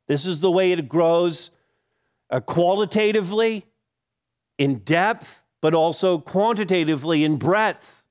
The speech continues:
This is God's methodology for the church. And any notion, and, and this is not a big deal for us here at Harvest, this is not our approach for sure, but any notion that pastors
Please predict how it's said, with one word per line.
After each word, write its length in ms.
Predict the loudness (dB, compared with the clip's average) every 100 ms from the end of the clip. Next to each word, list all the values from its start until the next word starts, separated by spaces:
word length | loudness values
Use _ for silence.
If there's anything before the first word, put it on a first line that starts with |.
| _ _ _ _ _ _ _ _ _ _ _ _ _ _ _ _ _ _ -2
This 180 | -2 0
is 140 | -2
God's 360 | 2 2 2 0
methodology 1040 | 2 2 0 2 2 2 0 -2 -6 -12 -16 _ _ _ _ _ _ _ _ _ _ _ _ _
for 200 | -2 0
the 100 | 0
church. 420 | -2 0 0 -2
And 280 | -4 -4 -8 -14 _ _ _ _ _ _ _ _ _ _ _ _ _ _ _ _ -4
any 200 | 0 2
notion, 720 | 2 2 0 -2 -4 -4 -2
and, 240 | -4 -4 -8 _ _ _ _ -8
and 160 | -4
this 160 | -2 -2
is 160 | -2 0
not 240 | 2 2
a 40 |
big 260 | 0 -2 -2
deal 200 | 0 -2
for 160 | 0 -2
us 140 | -2
here 140 | -2 -4
at 80 |
Harvest, 400 | 0 0 0 -4
this 160 | -8 -10
is 100 | -4
not 220 | -2 0
our 120 | 0
approach 460 | -2 -2 -2 -2 -4
for 180 | -12 -12
sure, 360 | -6 -2 0
but 160 | 0 -4
any 260 | -2 0 2
notion 500 | 0 0 -2 -2 -2
that 200 | -2 -4
pastors 680 | -4 -2 -2 -4 -4 -4 -6